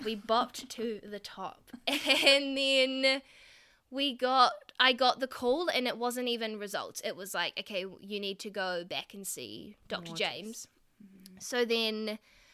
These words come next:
Speaker 1: went back to the ophthalmologist, and by this time my dad had come up to Christchurch as well. And we were just in the waiting room,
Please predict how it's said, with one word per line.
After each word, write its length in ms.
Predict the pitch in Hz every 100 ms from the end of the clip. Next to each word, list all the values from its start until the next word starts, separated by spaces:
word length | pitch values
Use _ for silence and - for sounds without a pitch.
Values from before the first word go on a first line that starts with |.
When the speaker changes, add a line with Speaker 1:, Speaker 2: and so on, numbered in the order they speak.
| _ _ _ _
Speaker 1:
went 360 | 262 285 226 -
back 220 | 262 -
to 120 | -
the 60 | 247
ophthalmologist, 720 | 247 - 240 226 220 226 -
and 100 | 214
by 140 | 202
this 160 | 196 190
time 220 | - 202
my 100 | 185
dad 340 | 180 139 131 190
had 160 | 190
come 160 | - 165
up 160 | 98
to 80 | -
Christchurch 560 | - - - - - -
as 180 | 202 -
well. 440 | 208 202 202 208 _ _ - - - _ _ _ _ _
And 480 | 247 247 254 254 - - _ _ _ -
we 120 | 269
were 60 | 262
just 180 | 247 -
in 80 | 262
the 80 | 254
waiting 300 | 254 247 254
room, 460 | 247 240 240 240